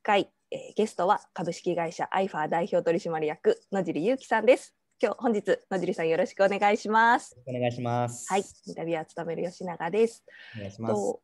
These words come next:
Speaker 1: 一応番組の後半ではキューアンドエーのお時間も設けておりますので、ご参加いただいている皆さんもチャット欄からどしどし質問いただければと思います。では野尻さん、早速ではありますが、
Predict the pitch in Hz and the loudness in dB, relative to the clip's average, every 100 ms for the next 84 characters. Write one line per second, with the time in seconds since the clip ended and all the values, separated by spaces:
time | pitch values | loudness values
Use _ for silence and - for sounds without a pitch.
0 | _ - 453 415 440 466 466 453 415 403 | _ 0 4 6 6 6 4 4 2 2
1 | 403 415 247 - - 262 269 277 285 262 | 0 2 2 2 0 2 4 4 0 0
2 | 185 185 202 190 170 170 190 175 175 170 | 0 -2 -2 -2 -2 -2 -2 -4 -4 -4
3 | 196 233 208 190 214 - - 214 226 226 | -2 -2 -2 -2 -2 -4 -10 -6 -4 -2
4 | 226 226 226 226 233 226 226 240 233 196 | -2 0 0 2 2 2 2 2 2 2
5 | - 156 156 180 170 165 151 165 247 208 | 0 -2 -2 2 2 0 -2 -2 -2 0
6 | 247 - - - 170 170 170 175 175 175 | 2 2 -2 -4 -4 -2 -2 -4 -6 -2
7 | 180 175 175 175 185 196 269 294 - - | -2 -2 -4 -2 -2 0 0 -2 -10 -20
8 | _ _ - - - - _ _ - 466 | _ _ -20 -20 -20 -20 _ _ 6 6
9 | - - 214 214 190 165 143 - - 175 | 6 -2 -4 0 0 -2 -8 -10 -10 -4
10 | 240 - 208 160 160 156 170 - 160 | 0 2 2 0 -4 -6 -6 -2 -2